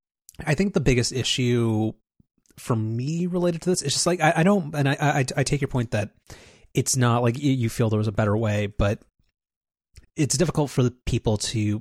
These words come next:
put in a whole bunch of effort and basically have one-time payoff for software that needs continuous development, and to hopefully have to, like, hold back really innovative features you could ship early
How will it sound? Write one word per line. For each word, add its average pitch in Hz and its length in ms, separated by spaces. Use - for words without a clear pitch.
put 110 360
in 104 600
a 143 40
whole 165 100
bunch 160 140
of - 60
effort 127 460
and 113 100
basically 113 240
have 107 160
one-time 101 500
payoff 98 420
for - 140
software 101 500
that 104 180
needs 101 260
continuous 101 440
development, 107 680
and 113 380
to 110 180
hopefully 107 600
have 98 320
to, 117 140
like, 98 180
hold 101 340
back 95 420
really 110 300
innovative 101 320
features - 320
you 110 60
could - 120
ship - 280
early 120 420